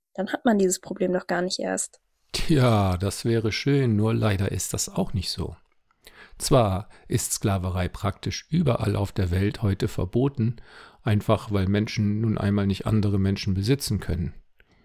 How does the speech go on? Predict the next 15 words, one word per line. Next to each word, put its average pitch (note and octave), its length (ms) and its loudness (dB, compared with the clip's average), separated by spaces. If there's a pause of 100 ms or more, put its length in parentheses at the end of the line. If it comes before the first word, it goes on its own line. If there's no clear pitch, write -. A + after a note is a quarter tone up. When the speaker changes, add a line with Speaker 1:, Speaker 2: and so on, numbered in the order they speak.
(600)
Speaker 2:
Aber F#2+ 320 0
trotzdem C3+ 600 0
müssen A2 260 0
leider G#2+ 340 4
auch - 240 -2
heute B2+ 260 2
noch A#2+ 280 -2
Menschen A2 440 0
unter F#2 280 -2
sklavenähnlichen G2 960 0
Bedingungen G2 560 0
leben F#2 340 0
und G2+ 200 -2
Zwangsarbeit G#2 720 -2
verrichten. - 500 -6